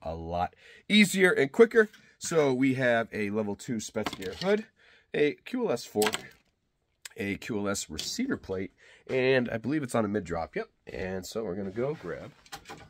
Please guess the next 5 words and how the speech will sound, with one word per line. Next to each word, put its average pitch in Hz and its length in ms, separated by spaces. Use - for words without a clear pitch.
some 85 220
mid 196 140
drops 123 460
and, 127 520
uh, 135 380